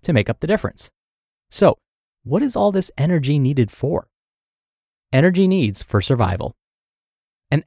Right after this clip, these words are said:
absolutely huge part of your metabolism is solely dedicated to keeping you alive. Even if you relaxed in bed all day, your body would still work quite hard to keep your lungs pumping, your heart beating,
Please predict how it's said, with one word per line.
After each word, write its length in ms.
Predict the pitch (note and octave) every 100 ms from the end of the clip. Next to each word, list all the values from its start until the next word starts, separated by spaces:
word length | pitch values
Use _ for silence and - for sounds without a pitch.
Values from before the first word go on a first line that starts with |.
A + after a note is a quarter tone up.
| -
absolutely 840 | E3+ A3 G#3 - G3 F#3 - D3
huge 440 | C#3 - G#3 G3 -
part 220 | F#3 F#3
of 100 | E3+
your 80 | E3
metabolism 800 | D#3 F3 F3 C#3 A#2+ B2 C#3 - _ -
is 120 | C3
solely 540 | - - E3 F3+ G3
dedicated 720 | E3+ F#3+ G3+ G3 D#3 C3 C3+ - _ -
to 80 | -
keeping 460 | - B2 B2 C3
you 180 | B2 G2+
alive. 420 | B2+ F3 E3 G2+ - _ _ _ _ _ _
Even 240 | - A3+ D#4
if 100 | -
you 120 | A3+
relaxed 520 | F3 D#3 C#3 A2 - _
in 200 | C#3+ G3
bed 280 | G3 A#2 - _ _ -
all 220 | B2+ G#3
day, 280 | F#3 C#3+ - _ _ _ _ _
your 240 | A#2+ F#3 A3
body 400 | G#3 G#3+ F#3 C3+
would 180 | A#2+
still 320 | - - F#3 A#3+
work 240 | E3 -
quite 360 | - D#3 G3+ E3
hard 320 | - B3 F3+ E3
to 60 |
keep 200 | - D#3+
your 100 | A#2+
lungs 360 | G2 G2+ F#3+ -
pumping, 480 | - F3 F3+ E3+ E3 _ _
your 120 | -
heart 340 | F#2+ C#3+ G#3 -
beating, 440 | E3+ E3 E3+ E3+